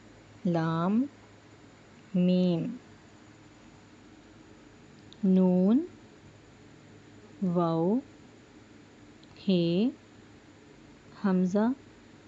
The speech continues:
छोटिए, बड़िए। नून, वाओ, हे, हमज़ा,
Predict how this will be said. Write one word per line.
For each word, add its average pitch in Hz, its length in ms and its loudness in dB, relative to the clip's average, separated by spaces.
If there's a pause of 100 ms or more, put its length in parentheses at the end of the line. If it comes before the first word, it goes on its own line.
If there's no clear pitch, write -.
(800)
छोटिए, 196 680 -2 (840)
बड़िए। 165 580 -2 (1160)
नून, 180 600 0 (1000)
वाओ, 170 520 0 (1120)
हे, 175 540 -2 (1040)
हमज़ा, 185 560 -2